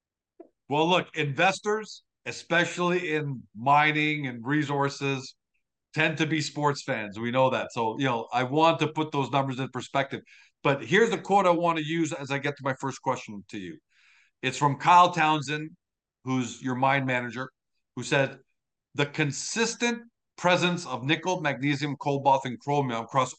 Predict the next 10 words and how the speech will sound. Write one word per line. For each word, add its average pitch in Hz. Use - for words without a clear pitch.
all 220
fifty 175
consecutive 151
drill 156
holes 120
demonstrates 165
the 135
immense 151
upside 147
potential 139